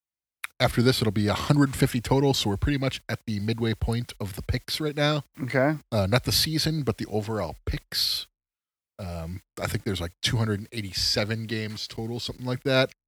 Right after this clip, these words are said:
Speaker 1: So we are g-, at the end of this week, we'll be at one fifty, so we'll be slightly past the halfway point. Uh, starting things off, Thursday night, Baltimore at Miami.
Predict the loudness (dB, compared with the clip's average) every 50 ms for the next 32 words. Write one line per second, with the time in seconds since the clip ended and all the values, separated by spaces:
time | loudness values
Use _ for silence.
0 | _ _ _ _ _ _ _ _ _ _ _ _ _ _ _ _ _ _ -12 -10
1 | -8 -6 -6 -4 -4 -4 -4 -4 -4 -4 -4 -6 -6 -10 -14 -18 -20 -20 -12 _
2 | -4 -2 0 0 2 2 2 2 2 2 2 2 2 0 2 2 2 2 0 0
3 | -2 -2 -2 -2 -4 -4 -2 -4 -4 -4 -4 -4 -4 0 2 4 4 4 4 2
4 | 0 0 0 0 0 -2 -6 -8 -8 -10 -10 -10 -14 -20 _ _ _ _ _ _
5 | _ _ _ _ _ _ -18 -10 -6 -2 0 0 0 0 -2 -2 -2 -4 -4 -4
6 | -6 -8 -12 -18 _ _ _ _ _ _ _ _ _ _ _ _ _ -4 0 0
7 | 2 2 2 2 0 0 -2 -2 -4 -4 2 6 8 8 8 8 6 4 2 4
8 | 6 6 6 6 6 4 2 -2 -4 -6 -8 -10 -12 -16 -18 -20 _ _ _ _
9 | _ _ _ _ _ _ _ 4 4 4 6 4 4 4 4 2 0 -2 -6 -10
10 | _ _ _ _ _ _ _ _ _ _ _ _ _ _ _ _ _ 10 10 10
11 | 10 8 4 2 4 6 6 6 6 4 4 4 2 2 0 -2 -2 -2 -4 -6
12 | -8 -8 -10 -12